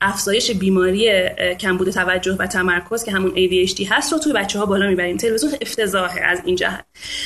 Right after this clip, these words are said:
ولی خب حالا تو پرانتز، اه، موبایل و،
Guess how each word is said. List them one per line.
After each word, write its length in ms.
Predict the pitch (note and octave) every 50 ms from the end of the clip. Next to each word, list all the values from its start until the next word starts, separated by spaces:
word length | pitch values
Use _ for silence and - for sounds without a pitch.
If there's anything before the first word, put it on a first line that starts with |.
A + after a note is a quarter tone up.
| - - -
ولی 340 | G#3+ G#3 B3+ D4 D#4 E4+ D#4+
خب 140 | - C4+ A3
حالا 160 | A3+ A3+ B3+
تو 120 | - D4
پرانتز، 680 | C4+ A3+ G#3 G3 G3 G3 G3+ G3 B3+ C4 C#4+ E4 F#4 F#4 - _ - - - - _ _ - -
اه، 300 | G3+ G3+ G3+ G#3 G#3 G#3
موبایل 640 | G#3 A3 A3 G3+ A#3+ B3 B3 A3+ G3+ G3 F#3 F#3 F3+
و، 340 | F#3+ F#3 F#3 F#3 F#3 F#3+